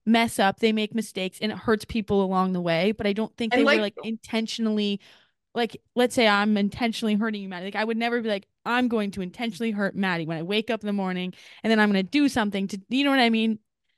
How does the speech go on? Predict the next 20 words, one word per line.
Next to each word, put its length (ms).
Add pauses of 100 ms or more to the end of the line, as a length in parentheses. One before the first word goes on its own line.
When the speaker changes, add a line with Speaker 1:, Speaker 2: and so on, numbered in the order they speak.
(120)
Speaker 1:
Like, 120
it 120
just 160
Speaker 2:
Right. 80
Speaker 1:
never, 600 (380)
it's 120
never 180
thought 320
out 220
that 200 (300)
much. 520 (840)
And 80
I 80
think 220
maybe 240
the 120
lack 320
of 120
thinking 640
is 180